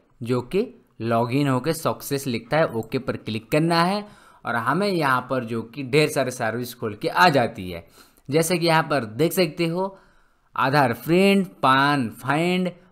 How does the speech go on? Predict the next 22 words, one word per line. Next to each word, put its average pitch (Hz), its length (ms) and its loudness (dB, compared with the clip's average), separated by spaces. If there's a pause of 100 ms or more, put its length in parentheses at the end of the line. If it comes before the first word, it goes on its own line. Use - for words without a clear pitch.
मोबाइल 127 340 2
लिंक 123 340 0
वोटर, 151 520 2 (360)
उसके 127 260 -4
बाद 120 160 4
इंस्टेंट 135 560 0
पीडीएफ़ 123 360 4
डाउनलोड, 143 540 2 (500)
अप्लाई, 170 560 4 (200)
प्रिंट 147 420 2
लिस्ट, 165 580 2 (420)
न्यू 135 280 0 (140)
प्रिंट, 143 340 0 (400)
यहाँ 131 400 -4
पर 135 100 2
आरसी, 123 520 0 (400)
ड्राइविंग 127 420 2
लाइसेंस 143 480 0
प्रिंट, 139 360 0
लर्निंग 127 440 0
एग्जाम 127 380 0
पास, 143 440 2